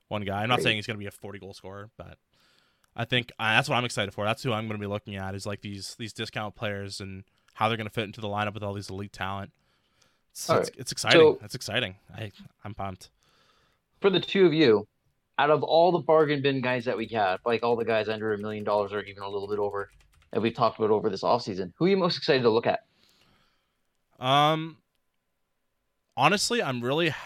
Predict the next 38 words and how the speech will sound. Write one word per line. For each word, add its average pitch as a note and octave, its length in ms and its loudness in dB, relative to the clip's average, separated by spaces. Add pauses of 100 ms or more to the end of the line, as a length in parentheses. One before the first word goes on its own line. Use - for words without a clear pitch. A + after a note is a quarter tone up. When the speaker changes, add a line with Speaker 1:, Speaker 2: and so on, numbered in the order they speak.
(140)
Speaker 1:
I, C3+ 160 2
I B2+ 100 2
wanna D#3 140 2
say C3+ 160 0
this A2+ 220 -4
first. G2 380 -6
I A#2 60 -10
wanna B2 160 -2
say C3 180 0
that A#2 160 0
I'm A2+ 100 -4
really B2+ 160 0
happy A2+ 400 -4
that A#2 120 -4
we A2 80 -6
have A2 200 -2
Mrazek A2 460 -8
in A2 100 -8
goal A#2 480 -2
with, A2 300 -2
um, G#2 540 -2 (560)
with, A#2+ 280 -4
uh, G#2+ 420 -4 (1040)
Speaker 2:
Campbell. A#2 280 -2 (160)
Speaker 1:
Campbell. A#2+ 360 -2 (160)
Um, A2 520 -4 (100)
I, A2+ 280 -2
I A2 120 -2
really A#2+ 220 0
like A2+ 140 -2
that A#2 140 -4
stability. A2 380 -4
I G#2+ 100 -4
like G#2+ 240 -2
the A#2 80 -14
thought A2 280 -4
of, A2+ 120 -4
uh, G#2+ 240 -2